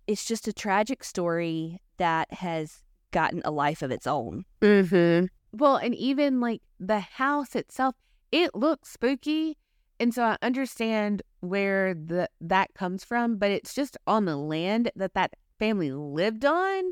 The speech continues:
Speaker 1: Yeah.
Speaker 2: So there is, of course, trauma. And, you know, we know that he had substance abuse issues.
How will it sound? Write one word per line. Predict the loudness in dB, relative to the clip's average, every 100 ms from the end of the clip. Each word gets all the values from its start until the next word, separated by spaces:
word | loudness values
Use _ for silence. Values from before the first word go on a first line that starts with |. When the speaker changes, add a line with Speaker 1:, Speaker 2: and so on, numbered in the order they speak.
| -4
Speaker 1:
Yeah. | 2 4 4 4
Speaker 2:
So | 2
there | 2 0 0 0
is, | 2 2 0 -2 -8 -10 -8
of | -8 -10
course, | -12 -2 2 2 0 -6 -16 -20 -20
trauma. | -4 2 2 2 0 0 -4 -4
And, | -4 -4 -6 _ _ _ -10
you | -2
know, | 2 4 2 -2 _ _
we | -6 0 2
know | 2 2
that | 0
he | -4 -4 -2
had | -2 -2
substance | -4 -4 -4 -4 -4 -6 -8
abuse | -6 -4 -2 -4 -6 -20 _ _
issues. | -2 -2 -2 0 0 -2